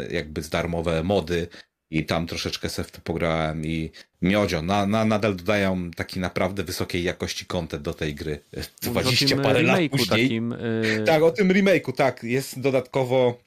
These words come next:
Speaker 1: Tam są te, te, e, mody i na, na P C można jeszcze w ogóle wziąć, e, e, rozszerzenie, sobie dać, że ci z automatu ściąga z GitHuba tak jakby wersje,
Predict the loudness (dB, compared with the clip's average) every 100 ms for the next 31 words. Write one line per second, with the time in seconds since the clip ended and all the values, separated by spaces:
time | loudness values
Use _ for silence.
0 | _ _ _ -14 -14 -8 -2 0 0 -2
1 | -4 0 2 4 2 0 -2 -2 0 0
2 | 0 2 2 2 0 0 -2 -2 -2 -2
3 | -2 -4 -6 -8 -6 -4 -4 -2 -2 -4
4 | -6 -8 -6 -2 -2 -2 -4 -6 -10 -18
5 | _ _ _ -2 0 0 0 -2 -4 -6
6 | -10 _ _ _ _ _ _ -2 0 0
7 | 0 4 4 4 2 0 2 4 2 0
8 | -2 0 -2 2 2 2 2 0 2 0
9 | 0 -4 -6 -6 -2 0 2 2 2 4
10 | 2 0 -4 -8 -4 0 0 0 -4 -6
11 | -6 -2 -2 0 -2 -2 0 2 0